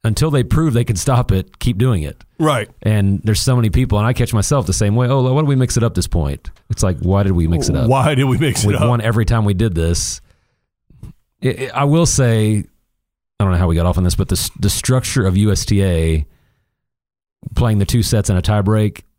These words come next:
Speaker 1: I feel like you almost have to hold something back for the tiebreak, because if you pull something out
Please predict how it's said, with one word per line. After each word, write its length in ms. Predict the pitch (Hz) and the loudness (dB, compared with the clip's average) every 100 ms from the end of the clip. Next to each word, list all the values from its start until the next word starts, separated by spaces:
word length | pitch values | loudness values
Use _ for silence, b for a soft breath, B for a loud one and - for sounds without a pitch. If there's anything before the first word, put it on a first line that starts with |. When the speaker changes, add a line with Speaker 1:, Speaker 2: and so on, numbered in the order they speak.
| _ _ | _ _
Speaker 1:
I 80 | 95 | -4
feel 220 | - 123 | 0 0
like 380 | 110 101 - - - _ _ _ _ _ _ _ - | 2 0 -2 -12 -20 _ _ _ _ _ _ _ -2
you 160 | 110 | 0
almost 280 | 117 123 104 | 2 2 2
have 140 | 127 - | 0 0
to 80 | 98 | 0
hold 180 | 107 | 0
something 280 | - 104 95 | 0 0 0
back 220 | 92 101 - | 0 0 -2
for 60 | |
the 80 | 90 | -2
tiebreak, 500 | 110 113 90 90 87 | 2 2 2 0 -2
because 260 | 92 104 92 | -2 -2 0
if 120 | 90 | 0
you 80 | 101 | 0
pull 240 | - 107 | 0 0
something 360 | - 104 95 98 | 0 0 0 0
out 380 | 104 90 92 | 0 0 -4